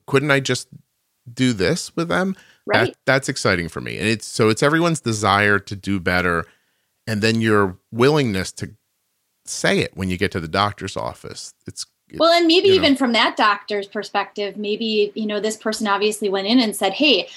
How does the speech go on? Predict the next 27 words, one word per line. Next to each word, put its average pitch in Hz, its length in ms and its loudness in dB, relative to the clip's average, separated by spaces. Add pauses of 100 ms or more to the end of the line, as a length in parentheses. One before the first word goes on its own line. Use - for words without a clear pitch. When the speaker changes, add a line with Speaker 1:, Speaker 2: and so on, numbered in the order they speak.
(140)
Speaker 2:
I've 202 160 0
learned 247 280 4
all 202 180 4
of 180 140 0
this 233 200 0
from 185 300 -4
this 214 280 -2 (200)
one 208 340 0
place." 262 460 0
Maybe 220 240 2
the 233 100 2
doctor 196 380 0
now 202 240 2
has 226 220 0
a 185 100 0
reference 196 680 -2
to 208 140 -6
say, 196 280 2
"Hey, 240 440 0 (360)
you 226 100 4
know, 214 220 4
if 190 160 2
you 226 120 0
want 214 460 2
a 294 60 2
little 202 280 2
bit 196 280 2